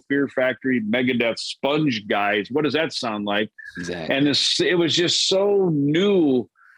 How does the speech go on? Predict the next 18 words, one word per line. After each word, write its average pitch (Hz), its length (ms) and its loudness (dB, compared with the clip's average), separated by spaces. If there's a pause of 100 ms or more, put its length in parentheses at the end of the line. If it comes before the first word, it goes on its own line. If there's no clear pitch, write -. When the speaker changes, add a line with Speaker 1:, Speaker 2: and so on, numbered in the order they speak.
(280)
Speaker 1:
and 131 200 -2
just, 147 340 -2
just 156 200 -4
this 143 160 -2
breath - 380 -2
of 135 80 -2
fresh 147 320 0
air 147 200 2
that, 123 200 0
man, 143 400 2
the, 113 100 -2
the 104 200 -4
press - 500 -2 (180)
celebrated 131 840 2
it. 127 180 0
They 104 120 0
loved 107 400 0
it. 117 160 2